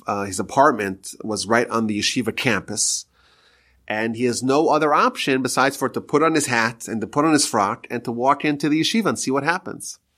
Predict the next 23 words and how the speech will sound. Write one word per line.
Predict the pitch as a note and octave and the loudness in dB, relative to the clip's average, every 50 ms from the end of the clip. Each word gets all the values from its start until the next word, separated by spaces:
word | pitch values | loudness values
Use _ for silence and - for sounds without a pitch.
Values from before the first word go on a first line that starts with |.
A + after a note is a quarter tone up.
| _ _ _ _ _ _ _ _ _ _ _ _ _ _ _ _ _ _ _ _ _ _ _ | _ _ _ _ _ _ _ _ _ _ _ _ _ _ _ _ _ _ _ _ _ _ _
He | - C3 A#2+ | -8 -6 -2
gets | C3 C#3 D#3 D3+ | 0 0 0 0
to | - F#3 | 0 0
yeshiva, | E3 B2+ A2+ A2+ G2+ F2+ F#2+ F2 A#2 C3 - _ _ _ _ _ _ _ - | 0 0 0 0 -2 -2 -4 -8 -8 -10 -16 _ _ _ _ _ _ _ -8
and | G#2+ G#2+ G#2 G#2 G#2 G#2 G2+ | -6 -4 -4 -2 -2 -2 0
something | - - C3+ D3+ D#3+ - - G#2 G2+ G2 G2+ G2+ G2+ - - | 0 2 2 0 0 0 -2 -2 0 -2 -2 -6 -10 -12 -12
that | - G#2+ G2 | -10 -8 -6
never | G#2 G#2+ A#2+ C3+ E3 D#3 | -2 -2 -2 -2 -2 -2
happened | C3+ C3+ C3 B2+ - C3+ C3 A#2 | -2 0 0 0 0 -4 -6 -6
before | B2 - - - G#2+ G#2+ G#2 G2 F2+ - - _ _ _ _ _ _ _ _ _ _ _ | -6 -8 -8 -6 -4 -2 -2 -2 -4 -6 -12 _ _ _ _ _ _ _ _ _ _ _
and | - G#2+ | -8 -6
never | A2 A2 B2+ C#3 | -4 -2 -2 -2
happened | B2 B2+ B2+ B2+ B2 A2+ A2 | -2 -2 -2 -2 -2 -2 -2
since | - - - B2 G2 F#2+ G2 - | 0 2 2 2 2 2 0 -2
happens. | - A2 G2 F#2+ - - - - - - - - _ _ _ _ _ _ _ _ _ _ _ _ _ _ _ _ _ _ | 0 0 -2 -2 -4 -6 -6 -6 -6 -6 -8 -10 _ _ _ _ _ _ _ _ _ _ _ _ _ _ _ _ _ _
His | - A2+ A2 - - | -2 0 0 0 0
partner, | - - - D3 D#3+ E3 G#2 A2 G2+ F2+ G2+ A2+ - | 0 2 4 6 6 6 4 2 2 0 0 -2 -4
the | - | -2
Rosh | A2 A2 - - | -2 -2 -2 -2
Yeshiva, | G#2+ - - C#3 C3 G#2 G2+ G2+ | -2 2 4 4 4 4 2 0
Moshe | G#2+ G#2+ - - A2+ | 0 0 -2 -4 -4
Shmuel | - A#2+ G#2+ G2+ | -2 -2 -2 0
Shapiro, | - G#2+ - - E3+ E3+ B2+ F#2+ F2+ G2+ B2+ | -2 -4 -2 0 2 2 4 2 2 0 -2